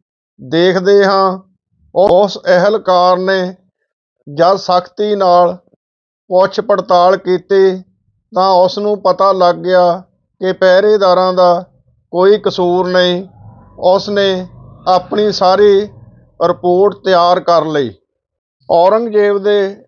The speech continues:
ਅਹਿਲਕਾਰ ਨੇ ਆਪਣੇ ਪੁੱਛ ਪੜਤਾਲ ਦੀ ਰਿਪੋਰਟ ਆ ਕੇ ਔਰੰਗਜ਼ੇਬ ਨੂੰ ਦਿੱਤੀ। ਉਸ ਨੇ ਇਹ ਯਕੀਨ ਦਿਵਾਇਆ ਕਿ ਮੈਂ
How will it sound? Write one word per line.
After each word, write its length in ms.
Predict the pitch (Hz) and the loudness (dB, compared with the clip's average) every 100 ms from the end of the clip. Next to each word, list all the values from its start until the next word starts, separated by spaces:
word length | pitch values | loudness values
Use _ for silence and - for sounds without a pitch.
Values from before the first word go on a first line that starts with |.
| _ | _
ਅਹਿਲਕਾਰ 680 | 170 185 220 220 208 185 185 | 0 2 2 0 2 2 2
ਨੇ 420 | 190 196 190 185 196 _ _ _ _ _ _ - | 0 -4 -4 -6 -14 _ _ _ _ _ _ -4
ਆਪਣੇ 640 | 185 - 214 214 214 208 - _ _ | -2 0 0 2 0 -2 -8 _ _
ਪੁੱਛ 320 | 190 196 202 220 | -2 0 0 -2
ਪੜਤਾਲ 680 | 226 196 214 185 185 190 | -2 -2 0 2 2 2
ਦੀ 360 | 190 196 190 190 _ _ _ - | 2 0 0 -4 _ _ _ -10
ਰਿਪੋਰਟ 600 | - 175 175 185 196 214 | -4 -4 -2 0 2 2
ਆ 200 | 196 185 | 2 2
ਕੇ 440 | 180 202 196 190 190 _ _ _ _ _ - | 0 -2 -2 -4 -8 _ _ _ _ _ -8
ਔਰੰਗਜ਼ੇਬ 680 | 170 175 196 214 208 202 202 | 0 2 2 0 0 0 0
ਨੂੰ 240 | 202 202 180 | -2 -6 -6
ਦਿੱਤੀ। 540 | 175 196 196 190 196 _ _ _ _ - | -6 0 2 0 -2 _ _ _ _ -6
ਉਸ 320 | 175 190 202 | 0 0 -2
ਨੇ 160 | 220 220 | -2 -2
ਇਹ 260 | 196 214 | 0 0
ਯਕੀਨ 520 | 175 165 180 190 220 | 0 -4 -2 -2 -2
ਦਿਵਾਇਆ 640 | 208 190 180 185 190 185 - _ _ _ | 0 2 4 4 2 0 -4 _ _ _
ਕਿ 220 | - 202 208 | -4 -2 0
ਮੈਂ 500 | 185 185 190 190 | -2 -2 -2 -4